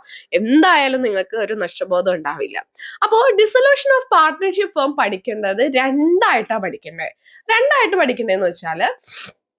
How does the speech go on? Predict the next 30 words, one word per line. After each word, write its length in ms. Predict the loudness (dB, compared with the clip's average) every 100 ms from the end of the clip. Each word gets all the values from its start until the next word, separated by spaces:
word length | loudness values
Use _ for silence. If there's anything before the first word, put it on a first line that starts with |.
| _ _ _ _ _ -2
ഞാനത് 280 | 0 2 2
രണ്ട് 320 | 4 2 0
വീഡിയോ 300 | 0 0 2
ആയിട്ട് 160 | 2 0
ചെയ്യാൻ 280 | 0 0 -2
ഉദ്ദേശിക്കുന്നത്. 560 | -4 -6 -6 -8 -8 -6
നമ്മൾ 200 | 0 4 4
ആദ്യം 520 | 4 2 2 2 0
തന്നെ 140 | 0 -2
നമുക്ക് 340 | -2 -2 -2
ബാക്കി 440 | 0 2 2 2
എല്ലാ 300 | 2 4 2 2
ചാപ്റ്ററും 280 | -2 0 -2
നമുക്ക് 180 | -2 -2
ഒറ്റയ്ക്ക് 320 | -2 -4 -2
ഒറ്റയ്ക്ക് 280 | -2 0 0
പഠിക്കാം. 460 | 0 -2 -2 -4 -10 -12
ഇപ്പൊ 140 | -4
profit 360 | 0 0 2 0
and 80 | 2
loss 140 | 2 2
appropriation 580 | 2 2 2 0 0 2
ആണെങ്കിൽ 240 | 2 2 4
വെറുതെ 280 | 2 4
അത് 140 | 2 2
എടുക്കാം, 320 | 0 0 2
നേരെ 260 | 4 4 2
എഴുതാം, 260 | 2 0
അങ്ങനെ 320 | 0 2 2
പറ്റും. 300 | 2 -2 -4